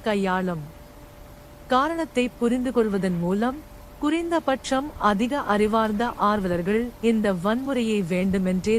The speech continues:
தங்கள் மீதும், நேரடியாகவோ அல்லது மறைமுகமாகவோ மற்றவர்கள் மீதும் கொண்டு வர மாட்டார்கள் என்று நம்பப்படுகிறது. அதிகரித்து வரும் வன்முறைக்கு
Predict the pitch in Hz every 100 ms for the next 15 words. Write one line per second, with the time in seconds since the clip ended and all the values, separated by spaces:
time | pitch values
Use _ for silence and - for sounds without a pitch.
0 | 220 190 180 180 170 175 175 247 349 -
1 | - - - 262 320 330 269 240 214 214
2 | 226 277 - 220 226 208 202 185 190 214
3 | 277 262 214 208 185 170 180 202 240 233
4 | 196 202 - 302 277 247 196 190 214 240
5 | 233 233 233 240 240 214 208 180 180 180
6 | 196 190 202 185 185 185 214 202 175 190
7 | 220 220 214 180 170 170 160 165 - -
8 | - - - - - - - - - 269
9 | 339 359 359 - 320 262 269 262 208 226
10 | 254 294 285 -